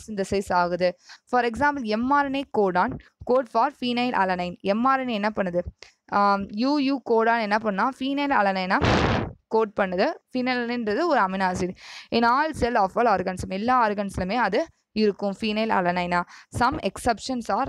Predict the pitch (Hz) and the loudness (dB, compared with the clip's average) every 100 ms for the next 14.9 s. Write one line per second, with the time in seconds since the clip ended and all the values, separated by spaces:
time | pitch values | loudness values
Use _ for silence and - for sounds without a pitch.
0 | 202 180 220 214 220 214 254 220 208 214 | -4 -2 -2 0 -2 -4 -4 -2 0 0
1 | 202 185 214 - 196 196 202 233 220 202 | 0 0 -2 -8 -8 -6 -2 -2 0 -2
2 | 180 180 220 330 - - _ - 220 220 | 0 2 2 0 -6 -20 _ -2 2 2
3 | 208 185 190 - 190 190 190 185 190 - | 2 2 2 0 -8 -6 -4 -4 -4 0
4 | 269 - 269 247 190 175 185 214 - 214 | -2 0 -2 0 -4 -2 0 -2 -2 -4
5 | - 254 277 302 240 226 247 220 214 254 | -2 -2 2 0 0 -2 -2 -2 0 0
6 | - 196 190 196 202 254 190 190 180 180 | 2 0 0 0 0 0 -4 -4 -6 -4
7 | 220 226 233 220 - - - 196 196 269 | -4 0 0 0 -4 -10 -10 -10 -6 -6
8 | - _ _ _ - 208 233 240 220 185 | -8 _ _ _ -4 -2 -2 0 0 0
9 | 277 403 - 254 247 233 202 262 226 - | -6 -6 -6 -4 -2 -2 -2 -2 -4 -4
10 | 185 175 - 185 175 202 190 175 240 - | -6 -4 0 2 0 -4 -2 0 0 -2
11 | _ - - - 226 196 185 180 170 175 | _ -20 -20 -6 0 2 2 0 0 2
12 | 175 - _ - 208 208 277 - - - | 2 0 _ -8 -2 0 0 -2 -8 -8
13 | - _ _ _ _ _ _ _ _ _ | -8 _ _ _ _ _ _ _ _ _
14 | _ 202 214 262 262 269 247 226 226 | _ -2 0 0 -4 -4 -2 0 0